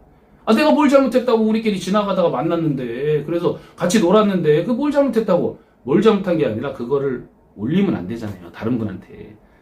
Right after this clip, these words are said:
예, 괜히 자극이 되겠네요. 예. 그래서 제가 이 톡방을 만든 건 이젠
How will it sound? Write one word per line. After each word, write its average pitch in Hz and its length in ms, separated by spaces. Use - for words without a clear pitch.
예, 110 260
괜히 156 540
자극이 165 680
되겠네요. 127 580
예. 113 480
그래서 196 360
제가 180 200
이 170 200
톡방을 247 400
만든 143 300
건 156 140
이젠 165 500